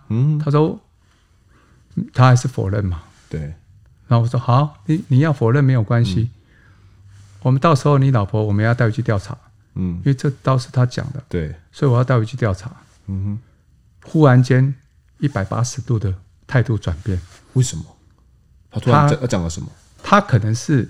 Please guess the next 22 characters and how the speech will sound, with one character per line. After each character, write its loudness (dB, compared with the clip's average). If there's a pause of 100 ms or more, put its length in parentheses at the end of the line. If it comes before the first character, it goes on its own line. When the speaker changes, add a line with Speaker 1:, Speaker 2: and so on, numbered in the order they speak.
(120)
Speaker 2:
第 2
一 4
个， 0
我 2
个， 4 (100)
我 2
个 2
人 6
觉 -2
得， -4 (1300)
他 0
可 -2
能 -2
第 0
一 2
个， 0 (480)
他 2
认 4
为 2
赖 4
不 -6
掉。 0